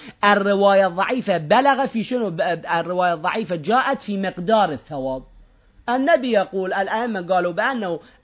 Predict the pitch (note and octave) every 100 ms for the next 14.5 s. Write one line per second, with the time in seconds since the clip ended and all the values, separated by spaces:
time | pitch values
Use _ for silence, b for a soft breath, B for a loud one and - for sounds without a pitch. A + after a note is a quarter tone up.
0 | G3+ G#3 G3+ G3+ G3 F#3+ F#3 F3+ F#3+ F#3+
1 | F#3+ F#3+ F3 E3+ F3 F#3 G3 F3+ F#3 F#3+
2 | F3+ - F#3 F3+ b b b b _ _
3 | G#3+ G3+ F#3+ F#3+ F3+ F#3 G3 F#3+ F#3 G3
4 | - G3 F#3+ F#3+ F#3+ F3 F#3+ - F#3 G3
5 | F#3+ G3 G3 F#3+ F#3+ - - G3 - F#3+
6 | E3 D#3+ G3 - - A3+ C4 A#3+ G#3+ F3+
7 | - E3 E3 D3+ D3 C#3+ - G3+ C4+ B3+
8 | A3 G3+ G3 G#3 A3+ A#3+ D#4+ E4+ b -
9 | A3+ C#4 C#4 - F3+ A2+ - - D3+ -
10 | b - E4 A#3+ A3 G3 F#3+ F#3 C4 B3+
11 | G3 F3 F3+ G#3 F3+ E3 E3 F#3 D#3 C3
12 | F#3 F#3 - A3 D3+ C3 - - C#3 A2+
13 | A2+ B B B G3 G#3 G3+ A#3+ A3 F3+
14 | D#3 D#3 - C#3 C3